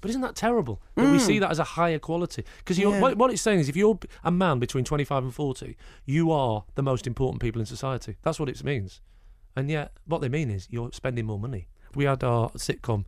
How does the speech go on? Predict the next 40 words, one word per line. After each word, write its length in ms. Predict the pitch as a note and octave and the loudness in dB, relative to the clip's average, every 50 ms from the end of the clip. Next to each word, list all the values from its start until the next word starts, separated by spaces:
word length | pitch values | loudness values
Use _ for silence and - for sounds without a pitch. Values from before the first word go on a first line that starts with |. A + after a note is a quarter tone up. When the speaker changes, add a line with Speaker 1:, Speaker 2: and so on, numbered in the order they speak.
| - - - | -8 -8 -8
Speaker 1:
assessed 560 | A#2 - - - G#2 - - - - - - - - - - - - | -6 -6 -6 -6 -8 -8 -10 -14 -16 -18 -20 -20 -20 -20 -20 -20 -10
by 100 | - B2+ | -6 -6
some 220 | G#2+ - - A2+ A2+ | -4 -2 -2 0 0
researcher, 580 | A#2 A2+ - - A#2 G#2 - - - - G2+ - - - - - - - - | 0 0 -2 -2 -4 -4 -4 -6 -8 -8 -8 -8 -10 -18 -20 -20 -20 -8 -2
and 180 | A#2 A#2 A#2 A#2 | 0 2 4 4
they 80 | B2 A#2 | 4 2
said, 200 | - - B2 G#2+ | 2 0 -2 -2
"You've 100 | A#2 A2 | -2 -2
got 140 | - - - | -2 -2 0
a 40 | |
lot 160 | B2 A#2+ B2+ B2+ | 0 0 0 0
of 80 | A2 A#2 | 0 0
A 120 | A#2 A2+ | 0 0
B 140 | A2+ A#2 G#2+ | 0 -2 -4
C 220 | - - B2 A2 | -4 -4 -6 -4
Ones." 360 | G#2 G#2+ A2+ G#2 G2 F#2 - - _ - - - - - - - - - - - - | -4 -4 -4 -6 -8 -10 -12 -18 _ -20 -20 -20 -20 -20 -20 -20 -20 -20 -20 -10 -6
And 120 | A2+ G#2+ | -4 -4
I 100 | G#2 G2 | -2 -4
thought, 180 | E2 - - - | -6 -8 -10 -10
"What 180 | - E3 - - | -8 -10 -10 -10
the 60 | G2+ | -12
heck 240 | E2+ - - - - | -10 -10 -10 -8 -6
does 100 | D3 C#3+ | -6 -6
that 140 | G3 A3+ | -4 -2
mean?" 140 | E3+ A#2 F2 - - - - - - - - - - - | -2 -4 -4 -6 -10 -20 -20 -20 -20 -20 -20 -20 -12 -6
Speaker 2:
Hang 200 | - E3 G#3 D#3+ | -2 -2 0 2
on, 60 | D#3 | 2
let's 140 | F3 G3 - | 2 2 4
just 160 | - E4+ - | 2 2 2
explain 280 | D4 - - B3 A3 G#3 | 2 0 2 2 2 2
the 80 | G3 | 2
sitcom, 340 | - - - - - B2+ C3+ | 2 0 -2 0 -2 -2 0
in 220 | - E3+ E3+ F3+ E3+ | 2 2 2 2 2
case 200 | F3 F#3+ F#3 - | 2 0 0 2
someone's 280 | - D#3+ D#3 D3+ D3 | 2 2 4 2 2
been 300 | - D3+ C#3+ C#3 C#3 C3+ | 2 2 2 4 2 2
living 260 | - C#3 C3+ C3 C#3 | 2 0 0 0 0
under 180 | C3 C3 B2+ B2+ | 0 0 0 0
a 60 | B2 | 0
rock. 400 | A#2+ A2+ G2+ G2 - - - - | 0 0 -2 -4 -4 -8 -16 -18